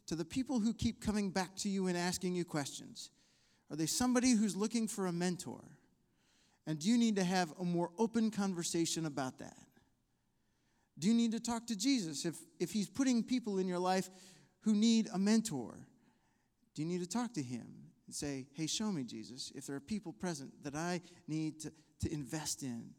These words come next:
to open my heart to, my life to"? And if Jesus says something, do it. Take a risk. Be like a Barnabas. Step into that place.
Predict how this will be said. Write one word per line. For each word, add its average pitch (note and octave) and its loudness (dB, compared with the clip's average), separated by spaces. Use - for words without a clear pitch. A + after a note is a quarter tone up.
to - -8
open E3 -4
my C#3+ -2
heart C#3+ -6
to, C3+ -4
my B2+ -4
life B2 -8
to"? - -14
And D#3 0
if - -4
Jesus G#3+ -2
says D#4+ -2
something, - -8
do E4 -4
it. - -12
Take B3 -2
a A#3+ 2
risk. A#3+ 0
Be B3+ 2
like G3 -2
a E3+ -10
Barnabas. E3 0
Step - -2
into D#3+ -2
that C3 -8
place. - -16